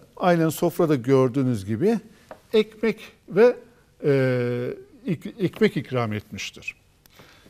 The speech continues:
Hristiyanlar diyor ki dostlar, işte buradaki ikramlar, içecek olarak kendi kanını ve etini ikram etti. Yani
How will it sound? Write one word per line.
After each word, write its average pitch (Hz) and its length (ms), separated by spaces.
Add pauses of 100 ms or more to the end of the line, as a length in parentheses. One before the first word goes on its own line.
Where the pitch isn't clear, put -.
(560)
Hristiyanlar 190 800
diyor 214 320
ki 120 160
dostlar, 113 320
işte 117 220
buradaki 135 280
ikramlar, 143 520 (280)
içecek 185 460
olarak 151 520 (1500)
kendi 143 300
kanını 220 480 (1700)
ve 214 80
etini 208 420
ikram 117 420
etti. - 400 (920)
Yani 202 600